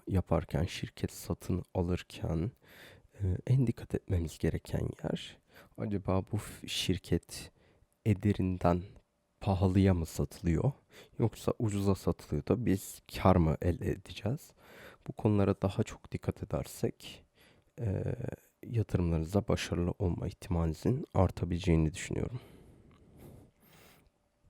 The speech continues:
İhracatçı hakkında diye bir bölüme yer verilmiş. Fındık kreması, helva, tahin pekmez, üretim gibi kendilerine ait ne iş yaptıklarını belirten burada uzun bir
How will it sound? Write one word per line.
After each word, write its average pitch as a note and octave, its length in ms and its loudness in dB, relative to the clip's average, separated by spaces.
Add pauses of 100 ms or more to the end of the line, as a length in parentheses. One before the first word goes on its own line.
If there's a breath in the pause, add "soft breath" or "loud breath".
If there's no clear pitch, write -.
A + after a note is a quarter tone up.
(1200 loud breath)
İhracatçı A#2+ 480 4
hakkında E2+ 480 2
diye E2+ 220 0 (760 soft breath)
bir G#2 120 -4
bölüme F#2 360 4
yer D#2+ 300 2
verilmiş. - 680 -4 (200)
Fındık A2+ 280 0
kreması, E2+ 420 -4 (140)
helva, F2+ 240 0 (180)
tahin F2 200 2
pekmez, - 580 -4
üretim - 380 -2 (480 loud breath)
gibi F#2+ 400 -2 (320 loud breath)
kendilerine F#2 720 6
ait - 260 -4 (120)
ne A2 120 2
iş - 260 -6
yaptıklarını - 640 -10
belirten D#2 500 -2 (640 loud breath)
burada - 300 -6
uzun G2+ 340 0
bir F2+ 220 -4